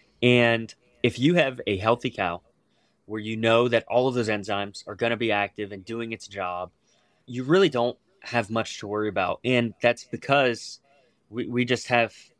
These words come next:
like, data on our side that there is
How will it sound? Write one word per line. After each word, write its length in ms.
like, 180
data 340
on 200
our 120
side 540
that 220
there 380
is 400